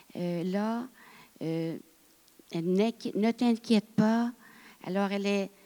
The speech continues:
sous, sous l'herbe, comme ça, là, les racines au-dessus.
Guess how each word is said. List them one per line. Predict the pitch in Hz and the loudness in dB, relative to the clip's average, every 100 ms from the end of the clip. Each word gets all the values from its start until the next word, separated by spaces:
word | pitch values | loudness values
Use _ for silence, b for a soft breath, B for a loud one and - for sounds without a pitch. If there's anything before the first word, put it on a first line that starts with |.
| b b b b _ | b b b b _
sous, | - - - 269 269 262 247 240 - | -14 -12 -4 2 4 4 2 0 -6
sous | 190 - - 240 | -10 -8 -4 0
l'herbe, | 233 226 247 254 220 208 | 2 4 4 2 0 -4
comme | - 220 | 0 0
ça, | 208 - 233 247 | -2 -2 0 0
là, | 226 220 B B - | 0 -4 B B 0
les | 208 | 0
racines | 208 214 214 233 | 2 0 0 0
au-dessus. | 214 196 190 - 226 | 2 0 0 -2 -2